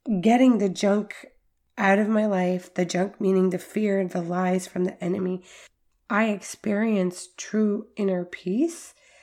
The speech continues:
regardless of my situation. And so if you would like to go through this together, I would love to jump on a personal God-led coaching call with you. Message me if you're interested, and I can share details with you there.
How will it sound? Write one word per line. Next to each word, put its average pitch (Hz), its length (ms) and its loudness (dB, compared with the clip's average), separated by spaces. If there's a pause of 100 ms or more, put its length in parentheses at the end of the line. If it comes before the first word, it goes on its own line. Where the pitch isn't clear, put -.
(160)
regardless 220 1200 0 (160)
of 196 160 -4
my 165 260 -2
situation. 180 1000 -8 (720)
And 208 240 6
so 202 560 2 (500)
if 220 240 4
you 269 640 8
would 214 220 2
like 208 340 0
to 226 80 -4
go 190 220 -2
through 185 200 -4
this 165 180 -6
together, 196 720 -2
I 196 80 -2
would 196 260 -2
love 175 220 -2
to 180 120 -8
jump 170 320 -6
on 170 120 0
a 165 80 -2
personal 170 640 -6
God-led 180 760 -4
coaching 175 380 -8
call 175 240 -6
with 170 200 -10
you. 170 260 -2 (440)
Message 208 520 2
me 190 280 2
if 165 200 -10
you're 170 100 -4
interested, 202 600 -2
and 180 120 0
I - 20 -2
can 175 220 -4
share 165 240 -4
details 170 440 -6
with - 200 -14
you 170 100 -4
there. 165 400 -4